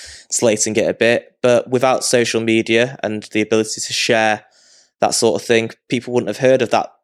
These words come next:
being an option. Um, and it, it's great to see that people, you know, let's be honest, you don't really get much in return for what you're paying. You, you get, I think you get a digital copy of the programme and you get a digital copy of your ticket.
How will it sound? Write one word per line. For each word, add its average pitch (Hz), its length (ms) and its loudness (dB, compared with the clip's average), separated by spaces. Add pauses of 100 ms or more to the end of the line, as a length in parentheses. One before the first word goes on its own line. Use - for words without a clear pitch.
(100)
being 113 240 2
an 113 60 0
option. 117 400 0 (240)
Um, 98 480 0
and 98 240 -4
it, 92 100 -2
it's - 220 -2
great 117 240 0
to - 80 -10
see 110 160 0
that - 160 -6
people, 107 420 -4 (240)
you 185 60 0
know, 196 80 4
let's 139 160 2
be 170 100 2
honest, 165 220 2
you 131 60 -4
don't 185 180 0
really 127 160 2
get - 320 -2
much - 260 -6
in 107 140 -10
return 104 480 2 (380)
for 104 120 0
what 104 200 0
you're 95 80 -10
paying. 92 340 0 (340)
You, 117 220 -2
you 120 140 -6
get, 117 220 0
I 110 100 -2
think 123 160 -4
you 113 60 -2
get 113 120 0
a 123 140 -4
digital 156 360 0
copy - 280 -2
of 104 60 -6
the - 60 -8
programme 98 540 0 (400)
and 107 180 -2
you 113 60 -2
get 101 160 0
a 110 40 -12
digital 110 360 -2
copy - 500 -2
of - 160 -2
your 98 80 -10
ticket. - 460 -2